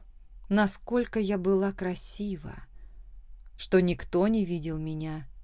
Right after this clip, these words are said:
настоящей. Вот только я прекрасно помнила, чем закончилась эта история любви. «Ты слышишь меня, Дюпри?»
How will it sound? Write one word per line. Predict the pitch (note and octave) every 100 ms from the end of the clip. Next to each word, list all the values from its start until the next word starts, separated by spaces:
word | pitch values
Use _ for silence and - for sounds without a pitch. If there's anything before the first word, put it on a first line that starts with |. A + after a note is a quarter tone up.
| - -
настоящей. | E3+ D#3+ - E3+ E3+ C3+ - - - - - - - - - - - - - - - - - - - - - - -
Вот | G#3+ C4 -
только | D4+ D4 - D4
я | B3+ D#4+ E4+ -
прекрасно | A3+ A3+ - C#4+ E4 C4 B3+
помнила, | - F#3+ F#3 E3+ D#3+ D#3 D3+ D3 - - - - - -
чем | - A3 B3 A3+
закончилась | F3+ F#3 F3+ F3+ F#3 - E3+ D#3+ - - - - - -
эта | E3+ D#3+ E3 D#3 D#3 - - -
история | D#3 - - E3+ E3+ F3 D3+
любви. | C#3+ C#3+ D3+ D3 D3+ - - - - - - - - - - - - - - - - - - - - - - - - - - - - - - - - - - - - - - - -
«Ты | A#3+ A3+ G#3+
слышишь | G#3 A#3+ D#4 - D4+
меня, | F#3 F3 F#3
Дюпри?» | F3+ A#3+ A#3 F3